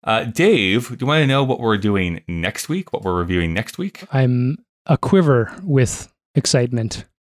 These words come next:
Speaker 1: Never say that word again.
Speaker 2: Disgusting.
Speaker 1: Again, you have one more word, apparently, that you have to use <laughs> before the end of this podcast. Um, I'm gonna push this button here.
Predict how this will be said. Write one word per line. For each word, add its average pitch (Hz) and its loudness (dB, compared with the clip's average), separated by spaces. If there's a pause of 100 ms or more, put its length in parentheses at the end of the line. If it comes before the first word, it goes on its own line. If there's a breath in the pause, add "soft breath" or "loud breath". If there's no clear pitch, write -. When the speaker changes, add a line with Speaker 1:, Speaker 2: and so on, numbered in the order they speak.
(240)
Speaker 1:
Never 101 0
say 110 0
that 104 2
word 95 -2
again. 80 0
Speaker 2:
Disgusting. 107 0
Speaker 1:
Again, 92 -2 (300)
you 101 2
have 87 -2
one 110 2
more 117 4
word, 98 2
apparently, 82 0
that 80 -4
you 90 2
have 82 0
to 87 -4
use 82 -4
<laughs> - -8
before 95 0
the 98 2
end 90 -2
of 82 -8
this 85 -4
podcast. 87 -4
Um, 98 -2
I'm - -20 (140 loud breath)
gonna 170 -6
push 135 -2
this 107 -2
button 117 -2
here. 90 -6